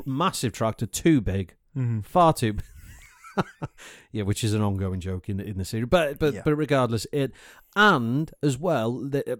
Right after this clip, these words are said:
Speaker 1: a lot of environmental points. He, um, has come across on that. B-, b-, there's certain things that he had to do to the farm to make it, um, more environmentally friendly,
Speaker 2: Mm-hmm.
Speaker 1: and not just environmentally friendly in the terms of, of, of the,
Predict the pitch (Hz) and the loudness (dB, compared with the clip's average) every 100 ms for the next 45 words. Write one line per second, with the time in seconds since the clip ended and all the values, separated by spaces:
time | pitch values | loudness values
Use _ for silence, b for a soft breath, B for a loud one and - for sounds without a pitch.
0 | - 151 170 151 151 143 143 143 147 143 | -6 -2 0 2 2 2 2 2 2 0
1 | 113 104 110 110 120 165 170 165 156 113 | -2 -2 -4 -4 -2 -2 -2 -4 -6 -2
2 | 123 123 123 117 - 110 - 131 - 120 | 0 2 0 -2 -4 -2 0 0 -2 -4
3 | - 113 110 107 85 - 110 - - - | -2 -2 -2 -6 -10 -8 -8 -8 -14 -16
4 | - - b b b b 143 - 190 190 | -18 -20 b b b b 0 2 2 2
5 | 151 - 160 151 131 - 139 143 135 135 | 0 -2 0 0 -2 -4 -2 0 -2 -4
6 | 131 127 - 110 - 120 113 - 107 113 | -2 -2 -4 -6 -2 0 0 -2 -2 -2
7 | 110 - 110 - 110 107 107 104 104 95 | -4 -6 -8 -6 -6 -4 -4 -4 -6 -8
8 | b b b b 123 139 139 127 123 120 | b b b b 2 4 4 2 2 2
9 | 113 113 104 113 101 117 110 95 87 80 | 0 -2 -4 -6 -4 -2 0 -2 -4 -6
10 | 131 120 110 104 _ 127 127 - 147 147 | -2 0 -2 -6 _ 0 0 -2 -2 -2
11 | - - 165 - 151 135 131 127 117 123 | -2 -2 -2 0 -2 2 2 2 -2 -4
12 | 110 123 113 110 110 107 101 107 107 98 | -8 -4 -4 -4 -4 -6 -6 -4 -4 -4
13 | 104 98 95 95 104 98 101 98 101 101 | -4 -6 -8 -10 -10 -8 -10 -6 -4 -4
14 | 98 | -6